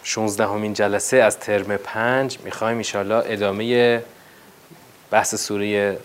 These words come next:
رحمان رو بخونیم که هفتمین جلسهٔ این سوره است. این سوره، م،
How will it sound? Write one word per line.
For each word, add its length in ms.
رحمان 500
رو 220
بخونیم 640
که 340
هفتمین 560
جلسهٔ 440
این 200
سوره 280
است. 260
این 120
سوره، 460
م، 280